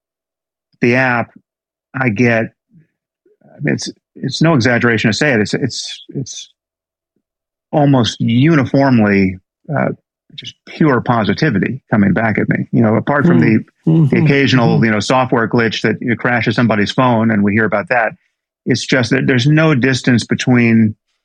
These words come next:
Speaker 1: what I'm intending to put out and the effect I'm hoping to have and the effect that,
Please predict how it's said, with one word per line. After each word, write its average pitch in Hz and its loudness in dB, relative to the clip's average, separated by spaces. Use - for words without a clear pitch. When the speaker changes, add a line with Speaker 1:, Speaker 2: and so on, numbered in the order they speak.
Speaker 1:
what 120 0
I'm 113 2
intending 147 2
to 131 0
put 131 -2
out 127 -2
and 113 2
the 110 2
effect 117 -4
I'm 110 0
hoping 139 0
to 123 2
have 120 0
and 110 0
the 113 2
effect 107 -2
that, 110 -2